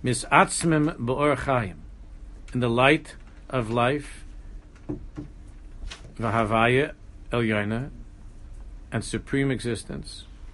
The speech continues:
Mifu'ara va'ashira. Rich. Rich.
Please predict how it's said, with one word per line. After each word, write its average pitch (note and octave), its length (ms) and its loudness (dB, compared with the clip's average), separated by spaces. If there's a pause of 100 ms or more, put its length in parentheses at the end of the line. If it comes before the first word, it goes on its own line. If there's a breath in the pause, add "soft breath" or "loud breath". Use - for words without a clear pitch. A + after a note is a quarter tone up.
(500)
Mifu'ara D3+ 1000 4
va'ashira. C#3+ 840 2 (580)
Rich. C3+ 580 2 (920)
Rich. - 540 -2